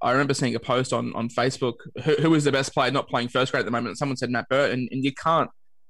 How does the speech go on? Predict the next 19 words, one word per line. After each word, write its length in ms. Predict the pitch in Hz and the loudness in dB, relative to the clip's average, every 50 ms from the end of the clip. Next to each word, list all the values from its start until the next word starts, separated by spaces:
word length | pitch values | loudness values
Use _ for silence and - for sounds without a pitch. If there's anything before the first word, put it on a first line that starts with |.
| - | -6
really 180 | - 131 131 120 | 0 2 2 2
disagree 320 | 117 123 - 127 - 113 | 2 -2 -2 -2 0 0
with 100 | 135 147 | 2 2
that. 160 | - - - - | 0 -2 0 0
Personally, 320 | 147 135 135 - 131 117 | 0 0 0 0 -2 -2
I 20 | |
said 180 | 113 - 123 117 | -2 -2 -2 0
Reece 180 | 120 120 - - | -2 -2 0 0
Martin, 340 | 113 120 127 90 95 117 | 0 2 2 2 0 0
but 220 | 117 117 123 - - - - - - - | 0 0 0 0 -2 -6 -16 -20 -8 -6
that's 120 | 101 - - | -6 -6 -4
probably 140 | - 120 120 | -2 0 0
a 40 | |
little 140 | 117 113 123 | 0 0 0
bit 80 | 110 110 | -2 -2
of 40 | 127 | 0
bias. 340 | 117 123 123 123 123 127 | 2 2 4 2 2 0
But 180 | - - 123 - | 0 -2 -2 0
yeah, 140 | 127 120 | 0 -2